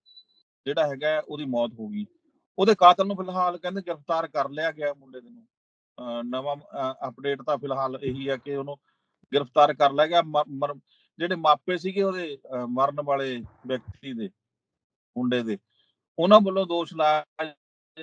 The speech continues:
ਜਾ ਰਿਹਾ ਸੀ ਕਿ ਨਜਾਇਜ਼ ਕੁੱਟਮਾਰ ਹੋਈ।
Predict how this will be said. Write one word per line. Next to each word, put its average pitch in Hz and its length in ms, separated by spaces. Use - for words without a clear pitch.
ਜਾ 160 120
ਰਿਹਾ 175 120
ਸੀ 170 120
ਕਿ 175 220
ਨਜਾਇਜ਼ 147 680
ਕੁੱਟਮਾਰ 143 540
ਹੋਈ। 113 180